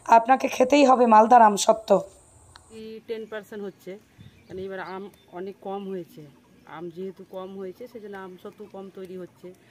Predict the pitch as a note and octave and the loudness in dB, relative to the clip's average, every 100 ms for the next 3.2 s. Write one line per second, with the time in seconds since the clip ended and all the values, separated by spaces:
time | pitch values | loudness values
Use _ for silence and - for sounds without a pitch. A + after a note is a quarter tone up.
0 | _ _ _ A3 A3 - A#3 A3+ G#3+ G3+ | _ _ _ -20 -20 -20 -18 -18 -16 -18
1 | - G#3+ G3 F#3+ F#3+ F#3 F3 A#3 A3 G#3 | -16 -16 -14 -14 -16 -18 -20 -20 -18 -18
2 | G3+ F#3 F#3 F#3 E3+ D#3+ D#3+ E3+ E3 _ | -18 -18 -18 -18 -16 -14 -14 -16 -18 _
3 | E3 F#3 | -18 -18